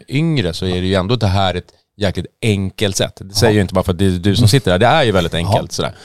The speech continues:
Speaker 1: Och jag behöver inte kunna så jäkla mycket liksom
Speaker 2: Nej.
Speaker 1: sådär. Men det känns ju som att det är lättare nu än vad det var förut. När de som är i min ålder, så här fyrtioårsåldern, om man spelade hockey och tjänade tjugofemtusen kronor i månaden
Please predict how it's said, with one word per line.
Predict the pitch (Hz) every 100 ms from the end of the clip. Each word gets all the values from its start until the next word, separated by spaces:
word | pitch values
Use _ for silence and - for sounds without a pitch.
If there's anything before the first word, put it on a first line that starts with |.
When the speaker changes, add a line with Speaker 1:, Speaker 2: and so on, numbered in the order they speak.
| -
Speaker 1:
Och | - - 110 107
jag |
behöver | 101 101
inte | 95
kunna | - 135 101 95 104
så | -
jäkla | 95 82 - 87
mycket | 87 - - 82
liksom | 117 107
Speaker 2:
Nej. | -
Speaker 1:
sådär. | 76 - - _ _ _ -
Men | 104 107 101 - _ _ _ _ _ _
det | 95 107
känns | 117 107
ju | 104
som | 110
att | 101 92
det | 107 85 104
är |
lättare | 101 113 - - - 101 98
nu | 135 117 80
än | 92
vad | 92
det |
var | 87 90
förut. | 85 95 90 110 95 -
När | 101
de | 101 95
som | 104
är | 98 95
i |
min | 104 143 127
ålder, | 101 92 90
så | 98
här |
fyrtioårsåldern, | 92 92 - 95 117 120 98
om | 92
man | 98
spelade | - 107 98 98
hockey | 98 - - 113
och | 98 92 -
tjänade | - 98 92 90 92
tjugofemtusen | 95 95 92 90 90 95
kronor | 95 92
i | 92
månaden | 98 92 117 117